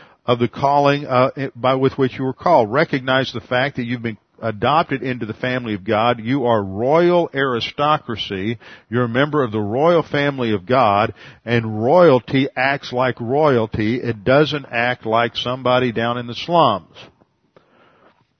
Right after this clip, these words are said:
So he says, "Walk in a manner worthy of the calling with which you were called."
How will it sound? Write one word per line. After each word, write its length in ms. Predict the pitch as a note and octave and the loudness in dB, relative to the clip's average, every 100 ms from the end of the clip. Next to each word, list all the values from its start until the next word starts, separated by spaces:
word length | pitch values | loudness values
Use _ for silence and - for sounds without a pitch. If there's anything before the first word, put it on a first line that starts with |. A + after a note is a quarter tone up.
| _ _ _ _ _ _ _ _ _ _ _ _ _ | _ _ _ _ _ _ _ _ _ _ _ _ _
So 180 | - C3 | -6 0
he 80 | B2 | 0
says, 280 | - C3+ G2 | 0 -2 -2
"Walk 480 | G2+ B2 D#3+ F3+ C#3 | -4 2 4 2 0
in 120 | C#3+ | -4
a 60 | |
manner 320 | B2 C3 C3 B2 | -2 0 0 -2
worthy 480 | G#2+ C3+ D#3 D#3 | 0 2 2 0
of 140 | C#3+ B2 | -2 -4
the 80 | A#2 | -4
calling 400 | - C3+ C#3 B2 | 0 2 0 -2
with 160 | A2+ | -4
which 240 | C#3+ C3+ D3 | -4 -4 -6
you 60 | |
were 100 | C#3 | -4
called." 540 | C3 - A2+ G2 A2 | -4 0 2 4 0